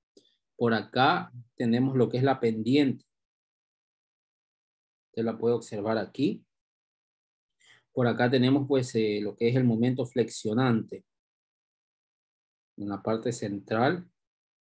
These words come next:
tenemos el momento flexionante. Por acá tenemos, pues, la, la, la fuerza de corte, ¿no? La fuerza de corte que se origina a lo largo del piloto.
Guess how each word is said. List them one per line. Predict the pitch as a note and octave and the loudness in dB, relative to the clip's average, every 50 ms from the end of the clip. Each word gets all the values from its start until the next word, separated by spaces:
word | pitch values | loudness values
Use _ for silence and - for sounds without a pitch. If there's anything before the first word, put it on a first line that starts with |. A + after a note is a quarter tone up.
| _ _ _ _ _ _ _ _ _ _ _ _ _ _ _ _ _ _ _ _ _ _ _ _ | _ _ _ _ _ _ _ _ _ _ _ _ _ _ _ _ _ _ _ _ _ _ _ _
tenemos | - A2 A2 A2 A#2 A2+ A2+ | -8 -4 -2 0 0 0 0
el | A2 | -2
momento | G#2+ G#2+ A2 A2 A2+ A2+ | -4 -2 -4 -2 -2 -2
flexionante. | A2+ B2 G#2+ - - - G#2 A2 B2+ D3 D3+ D#3 F3 F3+ F3 - _ _ _ _ _ _ _ _ _ | -2 -2 -4 -4 -6 -6 -2 0 0 0 0 -2 -4 -6 -6 -10 _ _ _ _ _ _ _ _ _
Por | - C#3+ D#3 E3 | 2 4 6 6
acá | D3+ C3 A2+ B2+ C3 C#3+ C#3 | 4 4 4 4 4 4 4
tenemos, | C3+ B2 A#2 A#2+ B2+ C3+ C3+ C3+ | 4 2 2 2 2 0 -2 -2
pues, | - C3+ B2 A#2 | -6 -6 -6 -4
la, | A2 A2 G#2+ G#2 G#2 G2 - - | -4 -4 -2 -4 -4 -6 -10 -8
la, | G2+ G2+ G2+ G2 - - | -8 -8 -8 -8 -8 -10
la | G2+ G2+ F#2+ | -10 -10 -10
fuerza | - - C3 B2 B2+ - C3 | -6 -4 -4 -4 -2 -2 -2
de | A#2 G#2 | -2 0
corte, | - - D3+ C#3+ A#2+ - - A2 | 4 4 6 6 6 2 0 -4
¿no? | G#2 A2 A#2+ C3 B2 | -4 -2 -2 -2 -2
La | G#2+ G2 | -4 -4
fuerza | - - A2+ A2+ - C3+ | -4 -4 -4 -2 0 0
de | A#2 G#2+ | 0 2
corte | - B2+ C3 C#3+ C#3+ C3+ - | 2 2 2 2 0 -4 -6
que | - A#2+ | -6 -6
se | - A2 | -6 -6
origina | G#2 G#2 G#2 A2+ A#2+ B2+ C3 C3 A#2+ | -6 -6 -4 -2 0 0 2 2 0
a | |
lo | A2+ G#2+ | 0 0
largo | G#2+ A2 A#2 A#2+ B2+ C3 B2 | 0 0 0 0 2 2 2
del | C3 C3+ C#3 | 0 0 0
piloto. | - D3 B2 B2 C3 C#3 - | 0 2 2 2 2 0 -4